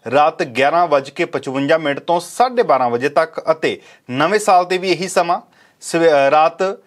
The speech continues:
ਸ-, ਗਿਆਰਾਂ ਵੱਜ ਕੇ ਪਚਵੰਜਾ ਮਿੰਟ ਤੋਂ ਸਾਢੇ ਬਾਰਾਂ ਵਜੇ ਤੱਕ ਸਿਰਫ ਗ੍ਰੀਨ ਪਟਾਕੇ ਹੀ ਚਲਾਏ ਜਾ ਸਕਦੇ ਨੇ।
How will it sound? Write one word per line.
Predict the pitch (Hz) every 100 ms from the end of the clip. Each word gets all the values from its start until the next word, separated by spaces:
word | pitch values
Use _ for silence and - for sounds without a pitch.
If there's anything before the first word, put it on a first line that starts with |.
| _ _ -
ਸ-, | - 139
ਗਿਆਰਾਂ | 147 156 175
ਵੱਜ | 165 143
ਕੇ | 180
ਪਚਵੰਜਾ | 170 147 131 131 160
ਮਿੰਟ | 160 151
ਤੋਂ | - 175 233 -
ਸਾਢੇ | - 233 226 220
ਬਾਰਾਂ | 151 135
ਵਜੇ | 135 135 135
ਤੱਕ | 139 139 139 180 202
ਸਿਰਫ | - 190 185 -
ਗ੍ਰੀਨ | 131 147 175
ਪਟਾਕੇ | 160 - 131 -
ਹੀ | 135
ਚਲਾਏ | 160 151 117
ਜਾ | 104 107
ਸਕਦੇ | 110 90 90
ਨੇ। | 82